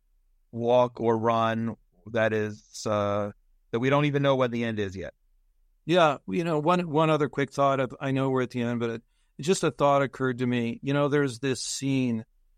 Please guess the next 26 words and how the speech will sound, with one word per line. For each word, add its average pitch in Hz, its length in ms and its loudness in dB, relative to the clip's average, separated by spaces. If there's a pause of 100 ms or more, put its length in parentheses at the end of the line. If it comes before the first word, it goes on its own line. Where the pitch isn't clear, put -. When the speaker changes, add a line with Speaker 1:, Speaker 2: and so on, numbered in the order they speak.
(280)
Speaker 2:
where 135 160 0
Elijah 131 840 2
is 117 180 -4
at 110 200 0
Horeb 113 580 0 (180)
and 123 140 0
he's 120 120 -2
crying 127 460 2
out 120 240 2
to 120 120 -6
God. 113 340 2 (480)
Okay, 120 440 0 (520)
you 135 120 0
know, 131 360 2
I, 139 220 0
I, 135 220 -4 (340)
and 151 160 -2
I 175 260 6
and 160 300 2
all, 160 380 2
only 160 260 2
I 139 320 2
am 131 400 -2
left. 117 360 -2
Right? 127 320 0 (320)
Okay. 131 460 0